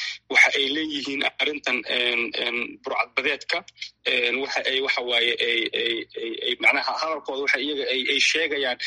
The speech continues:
in waxa waaye ay, ay, ay, waxay dadkan, eh, lacagta si sharci darada ama illicit trading-ka oo sharci darada dadka lacagta waxa waaye, eh, ka ganacsado, eh, iyo dembiyada iyo corruption-ka iyo, iyo waxa waaye argagixisada intaba waxa waaye in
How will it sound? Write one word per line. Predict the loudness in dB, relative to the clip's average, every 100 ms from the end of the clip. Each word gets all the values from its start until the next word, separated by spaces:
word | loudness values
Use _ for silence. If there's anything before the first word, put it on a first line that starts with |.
| -2 -4 -6
in | -6
waxa | 0 2 2
waaye | 2 2 2
ay, | 0 -2 -4 _
ay, | 0 0 0
ay, | 0 2 0 0 0
waxay | 2 2 0
dadkan, | -4 -2 -2 0
eh, | -2
lacagta | 0 0 0 -2 -2
si | 0
sharci | 2 2 0
darada | 0 0 2
ama | 2 2
illicit | 0 0 -2 -4 -8 -10 -20 -14
trading-ka | -4 -2 0 -2 -4 -6 -8 _
oo | -6 -4 -2 -4 -2
sharci | 0 2 0 -2
darada | -6 -6
dadka | -6 -4 2
lacagta | 2 2 -4
waxa | -4
waaye, | -2 -2 -2 -4 -14 -16 -2
eh, | -2 -2
ka | -4
ganacsado, | -2 0 0 0 -2 -4 -8 -4
eh, | -2 0 2 0 0
iyo | 0 -2
dembiyada | 0 -4 -2 -4 -2 -4 -8 -16 -16 -18 -2
iyo | -2 0
corruption-ka | -4 0 2 2 0 -2
iyo, | 0 0 2
iyo | 0
waxa | 2 0
waaye | 0 -2
argagixisada | -4 -6 -2 -2 0
intaba | -2 -4 -4 -4
waxa | -4
waaye | -2 0 0
in | 0